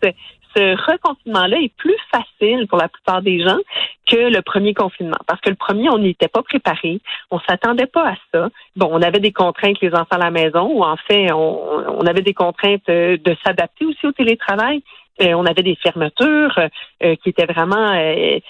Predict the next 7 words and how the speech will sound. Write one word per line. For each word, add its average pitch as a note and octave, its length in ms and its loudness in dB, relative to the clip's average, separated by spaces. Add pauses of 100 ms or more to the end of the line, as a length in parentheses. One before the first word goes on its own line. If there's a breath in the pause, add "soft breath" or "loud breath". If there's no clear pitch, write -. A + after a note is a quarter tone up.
(140 loud breath)
immédiates G#3 800 2
et E3 300 0 (100)
sans F#3 140 -2
appel, G#3 680 0
tout, G#3 260 -2
tout A#3+ 200 0
fermait. G#3 360 0